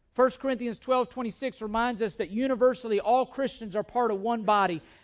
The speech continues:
Literally, when they're being persecuted there, they're persecuting me.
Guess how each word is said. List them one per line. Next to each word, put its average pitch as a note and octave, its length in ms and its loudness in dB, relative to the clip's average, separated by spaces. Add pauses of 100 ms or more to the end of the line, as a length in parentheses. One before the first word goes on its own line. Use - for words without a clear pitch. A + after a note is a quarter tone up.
(120)
Literally, B3 580 2 (260)
when A3 280 -2
they're C#4 240 10
being B3 340 -4
persecuted A#3+ 720 -2
there, B3 240 6
they're B3 220 6
persecuting A#3+ 840 -4
me. A3+ 440 -2